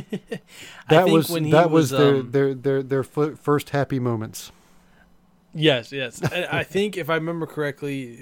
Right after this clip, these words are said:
Speaker 2: uh, when he was talking to the receptionist, she had mentioned about how Dimitri had some property
Speaker 1: There's
Speaker 2: down
Speaker 1: a house
Speaker 2: the
Speaker 1: at the
Speaker 2: beach.
Speaker 1: beach, yeah.
Speaker 2: And so I think this was Bond's way of getting a swim in, but also kinda, like,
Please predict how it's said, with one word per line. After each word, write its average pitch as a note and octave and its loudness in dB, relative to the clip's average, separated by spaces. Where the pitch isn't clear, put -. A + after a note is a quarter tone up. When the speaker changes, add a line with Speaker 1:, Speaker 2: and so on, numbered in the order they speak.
Speaker 2:
uh, C3+ -8
when C#3 -8
he D3 -10
was D3+ -10
talking D3+ -4
to C#3+ -6
the C3+ -6
receptionist, B2+ -12
she - -10
had C3 -8
mentioned C3+ -8
about A#2+ -8
how B2 -6
Dimitri B2 -10
had A#2 -12
some B2 -14
property B2 -10
Speaker 1:
There's D3 0
Speaker 2:
down C3+ 0
Speaker 1:
a A#2 -2
house C3 0
Speaker 2:
the C3 -4
Speaker 1:
at B2+ -8
the A#2 -8
Speaker 2:
beach. A#2 -6
Speaker 1:
beach, - -12
yeah. B2 -6
Speaker 2:
And D3+ -4
so D3 0
I D3 2
think D3+ 0
this D3+ -2
was D3 -4
Bond's C#3+ 0
way C#3 0
of B2+ -6
getting D#3 -6
a D3 -10
swim D3+ -2
in, C3 -6
but C3 -4
also C3+ -2
kinda, C3 -6
like, B2 -10